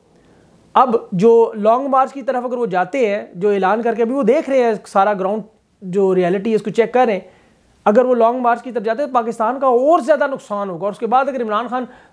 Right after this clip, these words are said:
दोबारा हुकूमत में आते हैं, तो फिर उन्हें ही वो सारा समेटना पड़ेगा। वो ये चीज़ भी जानते हैं, इसीलिए वो चाहते हैं इतना ज़्यादा हम उस लेवल तक ना फैलाएं मामला कि फिर उसको समेटना मुश्किल हो जाए। लेकिन न्यूट्रल्स को इस वक्त अकल का हाथ मारना चाहिए कि ये तुर्की भेज कर,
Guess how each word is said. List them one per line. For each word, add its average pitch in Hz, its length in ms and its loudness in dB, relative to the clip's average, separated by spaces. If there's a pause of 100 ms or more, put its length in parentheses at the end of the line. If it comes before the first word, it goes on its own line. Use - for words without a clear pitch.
दोबारा 214 340 4
हुकूमत 247 400 -2
में 247 100 0
आते 220 220 0
हैं, 349 80 0
तो - 60 0
फिर 262 140 -4
उन्हें 277 280 2
ही 320 140 4
वो 294 120 -2
सारा 220 240 2
समेटना 190 500 -4
पड़ेगा। 143 340 -6 (240)
वो 180 100 4
ये 240 140 4
चीज़ 285 200 4
भी 233 80 2
जानते 143 300 0
हैं, 156 60 -8
इसीलिए 269 300 0
वो 262 60 2
चाहते 247 240 2
हैं 311 100 2 (300)
इतना 339 340 4
ज़्यादा 240 260 2
हम 240 120 -2
उस 226 140 -10
लेवल 220 220 0
तक 202 200 -8
ना 190 180 -2
फैलाएं 156 360 -6
मामला 147 340 -4 (380)
कि - 80 -4
फिर 214 120 -2
उसको 214 140 -2
समेटना 180 460 0
मुश्किल 131 320 -6
हो 127 80 -8
जाए। 131 140 -14 (300)
लेकिन 180 260 4
न्यूट्रल्स 247 460 4
को 269 120 -2
इस - 120 -4
वक्त 226 220 -6
अकल 208 180 -2
का 202 140 0
हाथ 160 160 -2 (100)
मारना 175 240 -2
चाहिए 226 280 0 (420)
कि 233 60 4
ये 240 220 4
तुर्की 240 420 0
भेज 190 320 4
कर, 196 320 2